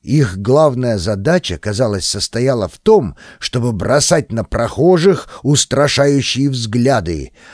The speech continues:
а также задерживать, обыскивать и допрашивать каждого,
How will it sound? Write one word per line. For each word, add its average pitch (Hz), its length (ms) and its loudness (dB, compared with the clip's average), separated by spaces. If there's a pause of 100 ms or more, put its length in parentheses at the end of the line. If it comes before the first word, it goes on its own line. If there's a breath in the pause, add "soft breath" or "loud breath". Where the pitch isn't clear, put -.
(120)
а 220 140 2
также 120 440 0
задерживать, 156 1000 0
обыскивать 165 880 0
и 233 160 -2
допрашивать 131 880 -2
каждого, 202 600 2